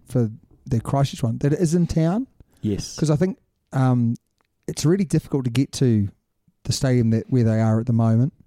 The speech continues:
Speaker 1: You gotta park your car miles
Speaker 2: Oh,
Speaker 1: away.
Speaker 2: really?
Speaker 1: You gotta wa-, you know, walk in for miles.
Speaker 2: Well, that's putting people off, isn't it?
Speaker 1: Yeah, and I think, unfortunately, this day and age, you've gotta make tickets accessible.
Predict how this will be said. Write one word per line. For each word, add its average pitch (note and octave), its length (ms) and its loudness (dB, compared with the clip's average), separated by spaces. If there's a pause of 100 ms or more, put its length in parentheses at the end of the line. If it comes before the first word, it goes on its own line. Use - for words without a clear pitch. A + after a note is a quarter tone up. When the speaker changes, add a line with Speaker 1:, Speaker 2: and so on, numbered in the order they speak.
(600)
Speaker 1:
You C3+ 100 2
gotta C3+ 140 2
park C#3 300 -2
your C3 100 0
car B2+ 260 -2
miles C#3+ 720 2
Speaker 2:
Oh, A#2+ 60 2
Speaker 1:
away. A2+ 200 2
Speaker 2:
really? B2 420 0
Speaker 1:
You C3 120 2
gotta B2 160 2
wa-, A#2+ 260 0
you C#3+ 120 2
know, A#2 120 4
walk A#2+ 320 0
in A#2 160 0
for A#2 140 0
miles. B2 800 2
Speaker 2:
Well, D3+ 220 -4
that's - 400 -8 (200)
putting A2+ 240 -4
people G#2+ 300 -4
off, B2 240 -4
isn't A2 200 -4
it? G2 200 -6
Speaker 1:
Yeah, - 240 -2
and B2+ 100 2
I B2+ 60 4
think, D3 400 -4 (260)
unfortunately, C3+ 720 0
this B2 200 -2
day B2 220 2
and A#2+ 80 2
age, A#2 540 0 (880)
you've C3+ 120 -2
gotta C3+ 160 0
make B2+ 260 0
tickets - 520 -6 (540)
accessible. D3+ 840 0